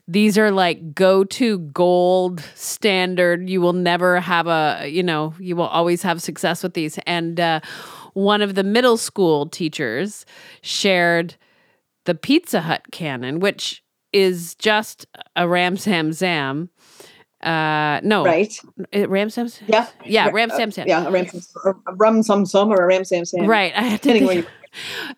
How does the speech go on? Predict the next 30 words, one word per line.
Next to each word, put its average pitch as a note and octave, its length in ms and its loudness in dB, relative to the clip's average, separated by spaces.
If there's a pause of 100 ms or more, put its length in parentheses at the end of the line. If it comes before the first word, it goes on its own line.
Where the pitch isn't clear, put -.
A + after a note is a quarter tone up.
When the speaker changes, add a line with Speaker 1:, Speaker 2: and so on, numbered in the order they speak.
(140)
Speaker 1:
And, B3 340 2
and, A#3+ 320 0
and A#3+ 340 0
there's B3+ 200 2
a B3 80 2
couple D#4 320 0
of D#4+ 100 2
things B3 240 -2
that A3 120 0
happened F#3+ 340 -2
with D#3 180 -2
that. C#3+ 300 -2
So F#3 340 0
first C4+ 340 -4
of A3 100 -2
all, F3+ 260 2 (640)
I, C4 720 4 (340)
when G#3+ 240 2
I G#3 100 2
was A#3 160 -4
starting G#3+ 380 -2
my F3 120 -2
small E3+ 340 -6
group F3 300 -8
classes, - 680 -10
I D#3+ 140 -4
had, D#3+ 580 -4 (800)
like, D#3 240 -2
four F3+ 1000 -2
very, G3 840 0